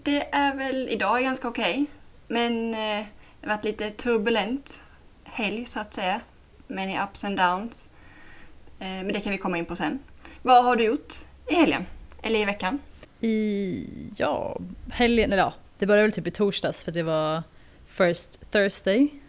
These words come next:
Speaker 2: eh, kallas det. Så
Speaker 1: Just det.
Speaker 2: är det första torsdagen i månaden så är det fest, eh, <laughs> här i Kapstaden. Och, eh, nu var det första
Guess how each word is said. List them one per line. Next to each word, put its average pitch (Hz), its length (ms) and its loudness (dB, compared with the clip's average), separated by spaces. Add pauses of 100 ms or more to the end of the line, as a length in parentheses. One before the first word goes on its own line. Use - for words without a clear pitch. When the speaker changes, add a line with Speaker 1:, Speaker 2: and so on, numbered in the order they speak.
(220)
Speaker 2:
eh, 180 460 -4
kallas 190 300 -2
det. 285 300 2
Så - 200 -6
Speaker 1:
Just 180 120 0
det. 180 80 0
Speaker 2:
är 175 80 0
det 170 100 -2
första 190 420 0
torsdagen 170 840 -4
i 175 80 -4
månaden 165 500 -4
så 156 480 -6 (960)
är 190 120 2
det 196 60 4
fest, - 600 0 (400)
eh, 190 240 0 (100)
<laughs> - 120 -12
här 202 180 4
i - 60 6
Kapstaden. 220 440 6 (680)
Och, - 380 0
eh, 190 160 6
nu 190 160 4
var 175 160 6
det 170 60 4
första 147 580 0